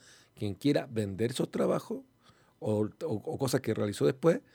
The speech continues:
también con lo que aprendió, también ponerlo en venta. Aprovechamos esta sinergia para invitar a otros emprendedores, aunque no hayan participado en nuestros talleres, digamos, para que la feria tenga más,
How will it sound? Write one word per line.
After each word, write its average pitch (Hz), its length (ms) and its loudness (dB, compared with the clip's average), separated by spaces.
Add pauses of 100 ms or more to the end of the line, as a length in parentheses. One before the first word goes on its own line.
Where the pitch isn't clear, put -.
(440)
también 113 340 -2
con 110 140 4
lo 110 80 6
que 101 60 8
aprendió, 147 540 6 (100)
también 139 320 2
ponerlo 120 420 2
en 90 100 -8
venta. 98 320 -12 (600)
Aprovechamos 143 580 8
esta 175 140 8
sinergia 214 580 10
para 156 220 4
invitar 139 340 6
a 135 100 2
otros 143 280 8
emprendedores, 131 580 8 (100)
aunque 117 240 2
no 120 60 6
hayan 131 160 6
participado 120 500 0
en 117 60 4
nuestros 107 240 -4
talleres, 120 340 6
digamos, 92 240 -12
para 104 160 -4
que 101 80 -8
la 104 100 -6
feria 120 260 2
tenga 120 260 -2
más, 120 300 -2